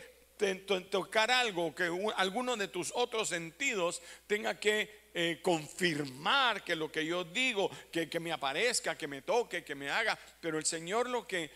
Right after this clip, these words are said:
nos llama a creer es en, en lo que Él ha prometido en su palabra. Jesús espera que cualquier cosa que esté en la Biblia, por eso Él dejó su palabra. Dígale a su vecino: "Tú tienes su palabra".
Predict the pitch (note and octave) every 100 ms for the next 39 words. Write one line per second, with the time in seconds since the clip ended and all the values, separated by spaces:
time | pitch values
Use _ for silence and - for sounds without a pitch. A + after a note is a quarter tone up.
0 | - C#3+ D3 C3+ G#3 A3+ A3 - F3 D#3
1 | D#3+ A3+ F3 - - - F3+ F#3 F#3+ F3
2 | D#3 - D#3+ D3+ D#3 D3 D3 D3+ - G3
3 | G3+ - F3 F3+ D#3+ D3 E3+ E3+ F#3 -
4 | D3+ C#3 E3+ E3 F3+ A#3+ A#3 - - -
5 | - - - - A#3+ A#3+ A3+ - A#3+ A#3+
6 | - F3+ - F3 E3+ - B3 A#3+ - A#3
7 | - E3 D#3+ - A#3 A3 G3 F3 D#3 -
8 | - - G3 G3 A3 A3+ G#3+ - C4 B3+
9 | A3+ G#3 G3 F#3+ D3+ F3+ F#3+ F3 D3 D#3+
10 | D3+ F#3 F#3+ G#3+ G#3+ A3 F#3+ F#3+ F3 F#3+
11 | G3+ C#3+ A#2